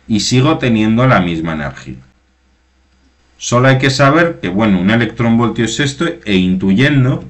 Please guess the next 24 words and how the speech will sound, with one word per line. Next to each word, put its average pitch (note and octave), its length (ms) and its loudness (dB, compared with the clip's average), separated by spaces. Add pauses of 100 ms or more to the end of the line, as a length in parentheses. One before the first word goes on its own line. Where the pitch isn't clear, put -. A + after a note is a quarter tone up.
(160)
se F#2+ 220 -8
puede F#2+ 260 -2
marcar G2 640 -2 (240)
la E2+ 280 -4
B. D2 220 -12 (400)
Pregunta C3+ 400 2
catorce. G2 460 -2 (640)
¿Qué C#3 100 2
relación D#3+ 460 2
existe A2 360 -6
entre G2 240 -2
la F#2 140 2
vida F#2+ 260 0
media E2+ 460 -2
tau F2+ 420 2
y E2+ 60 -4
el E2 140 -6
periodo F2+ 420 -2
de E2 120 -6
semidesintegración E2+ 1080 -8
de E2 60 -6
una E2 180 -6
muestra E2 400 -8
radiactiva? D2 800 -8